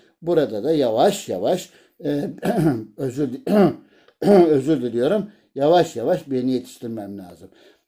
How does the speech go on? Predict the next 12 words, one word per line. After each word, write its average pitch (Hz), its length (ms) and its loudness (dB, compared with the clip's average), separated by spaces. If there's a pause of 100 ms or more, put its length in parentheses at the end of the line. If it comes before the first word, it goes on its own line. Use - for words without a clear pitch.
Mesela 160 500 2
Yaşar 160 500 4
da 139 120 2
arkadaşlar 110 640 -6
şöyle 107 280 -6
söyleyeyim. 107 560 -6 (260)
O 196 180 6
da 131 220 2 (640)
gerçekten 131 760 -2
iyi 147 260 2
bir 151 60 2
oyuncu 147 580 2